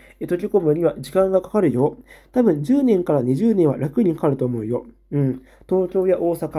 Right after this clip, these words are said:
は出入りが激しく、えー、定住者三代、三世代以上がいない、少ないから、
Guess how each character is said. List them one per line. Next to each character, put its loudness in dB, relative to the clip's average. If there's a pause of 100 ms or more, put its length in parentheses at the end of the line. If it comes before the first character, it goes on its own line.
は 0 (200)
出 2
入 2
り 2
が 4
激 -4
し -16
く、 -6 (260)
え 0
ー、 -4
定 4
住 2
者 -6 (320)
三 -2
代、 0
三 0
世 2
代 2 (440)
以 -8
上 2
が 0
い -4
な 0
い、 -4
少 -8
な 0
い -2
か -8
ら、 -4